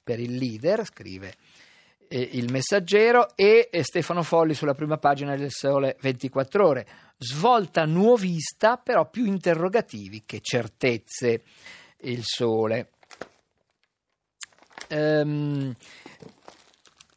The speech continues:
sulla, sui, diciamo, composizione,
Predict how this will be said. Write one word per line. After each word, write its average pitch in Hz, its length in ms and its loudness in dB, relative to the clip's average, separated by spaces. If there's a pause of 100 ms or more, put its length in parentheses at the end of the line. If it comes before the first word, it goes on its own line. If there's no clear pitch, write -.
sulla, 165 1400 4
sui, 151 280 -4
diciamo, 135 760 0 (200)
composizione, 127 1160 -2